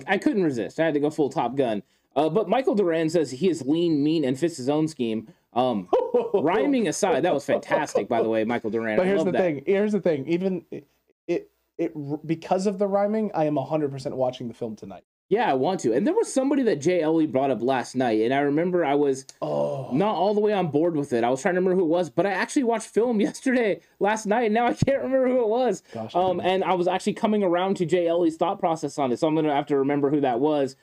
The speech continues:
Speaker 1: Maybe Jay Ellie can remember 'cause he remembers everything. It's crazy.
Speaker 2: True.
Speaker 1: Um, but yeah, you know what? If, if I wish that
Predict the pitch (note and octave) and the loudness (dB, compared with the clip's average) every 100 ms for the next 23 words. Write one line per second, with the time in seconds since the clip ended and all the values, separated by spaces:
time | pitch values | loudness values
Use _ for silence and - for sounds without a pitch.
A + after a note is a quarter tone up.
0 | _ - D3 C#3+ C#3+ C3 C#3 C#3+ B2+ B2+ | _ -2 0 2 2 2 2 2 0 0
1 | A#2 A#2+ C3 C3+ B2 C3+ B2 A2+ A#2 B2+ | 0 0 0 -2 0 0 2 0 0 0
2 | A#2+ G#2 G2 G2 - C3 A#2 G#2 F2+ - | 0 0 -4 -4 -2 0 0 -2 -4 -6
3 | F3 G3 - C#3+ D3+ C#3+ F3+ A#3+ A#3+ C3 | -4 -4 -2 0 0 0 0 0 0 0
4 | G3 A3+ A3+ - F3 - - D3+ C3 - | 0 0 -2 -2 -4 -2 -2 -2 -4 -4
5 | E3+ F#3 F3+ G#3+ - D#3+ C#3 B2 | 0 2 0 -2 -2 0 0 -2